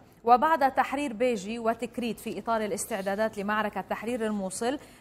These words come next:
تم عزل القضاء عن بقية المناطق التي احتلها التنظيم، وبات محاصرا من قبل الجيش العراقي من جهة، جهة الجنوب والغرب وقوات البشمركة من جهة الشمال، وسقط القضاء بيد التنظيم بسهولة بسبب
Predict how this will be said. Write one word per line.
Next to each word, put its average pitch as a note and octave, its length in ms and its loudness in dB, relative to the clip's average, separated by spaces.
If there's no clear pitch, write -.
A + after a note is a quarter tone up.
تم D4+ 200 4
عزل C4 380 2
القضاء A3+ 480 0
عن G3+ 120 0
بقية G#3+ 440 -2
المناطق A3 500 -2
التي G#3+ 260 -2
احتلها G#3 480 0
التنظيم، G#3 500 -4
وبات C#4+ 320 2
محاصرا B3 640 0
من F#3+ 120 -8
قبل G3 320 -4
الجيش G3+ 340 -6
العراقي F3+ 400 -4
من F#3+ 140 -8
جهة، A3 420 -2
جهة G3+ 260 0
الجنوب F#3+ 640 -2
والغرب F#3+ 760 2
وقوات G#3+ 380 2
البشمركة A3 500 -2
من G3 80 -2
جهة G#3+ 280 -4
الشمال، G#3+ 400 0
وسقط A3 500 0
القضاء G#3 800 0
بيد G#3 300 -2
التنظيم G#3 600 -4
بسهولة A3 640 -2
بسبب B3+ 500 2